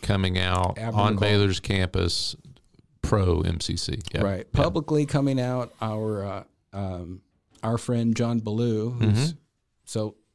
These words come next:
Speaker 2: who keeps celebrating hundred plus birthdays.
Speaker 1: Yes. Yeah.
Speaker 2: Um, is, uh, still sharp, remembers it all, and evidently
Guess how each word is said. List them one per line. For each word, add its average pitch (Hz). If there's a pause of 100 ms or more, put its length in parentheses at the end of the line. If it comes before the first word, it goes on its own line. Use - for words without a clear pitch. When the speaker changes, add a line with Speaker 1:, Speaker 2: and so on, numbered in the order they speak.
Speaker 2:
who 110
keeps 110
celebrating 107
hundred 110
plus 110
birthdays. 98
Speaker 1:
Yes. 98 (220)
Yeah. 92
Speaker 2:
Um, 101 (220)
is, 104
uh, 95
still 147
sharp, 139
remembers 127
it 123
all, 117
and 110
evidently 120